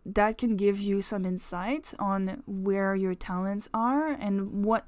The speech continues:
you can use to complement your life path mission.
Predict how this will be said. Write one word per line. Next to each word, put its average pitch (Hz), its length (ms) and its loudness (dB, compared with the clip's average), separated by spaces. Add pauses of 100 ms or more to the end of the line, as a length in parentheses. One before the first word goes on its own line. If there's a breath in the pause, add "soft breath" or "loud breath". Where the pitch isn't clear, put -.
you 208 160 2
can 190 240 -4
use 247 460 2
to 214 100 -4
complement 220 840 -2
your 185 220 -2
life 175 260 -6
path 175 240 -10
mission. 196 520 -10